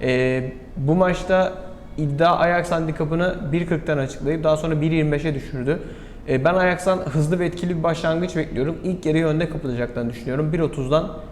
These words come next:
e, ilk yarı Ajax galibiyetini tavsiye ediyorum. Üçüncü maçım Inter Verona karşılaşması İtalya'da. Inter Mancini yönetiminde sezona harika bir giriş yaptı. E, benim en çok dikkatimi çeken ise takımın savunma yönündeki,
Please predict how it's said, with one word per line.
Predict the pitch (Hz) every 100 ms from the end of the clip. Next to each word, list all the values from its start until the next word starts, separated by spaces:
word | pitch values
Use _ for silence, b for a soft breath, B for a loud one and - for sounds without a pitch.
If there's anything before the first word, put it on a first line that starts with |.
| -
e, | - 120
ilk | - 160 -
yarı | 131
Ajax | 127 139 135
galibiyetini | 139 117 113 120 147
tavsiye | 135 117 135 131
ediyorum. | 113 113 - - B B B - - - -
Üçüncü | 147 180 180
maçım | 196 185 190 190 - - -
Inter | 185 185 185 185 170
Verona | 165 175 170
karşılaşması | 151 135 139 131 127 120
İtalya'da. | 120 123 135 131 131 170 185 B B -
Inter | 170 170 185
Mancini | 180 165 160 185 175
yönetiminde | 170 165 170 170 180
sezona | 175 156 170 175 160
harika | 156 156 190 170
bir | 170 147
giriş | 151 170 151
yaptı. | 135 - 175 190 B B B 170
E, | 131
benim | 151 180
en | 208
çok | 190 180
dikkatimi | 165 175 170 175
çeken | 170 175 185
ise | 175 170
takımın | 160 170
savunma | 175 - 156 170 185
yönündeki, | 175 156 147 143 147 185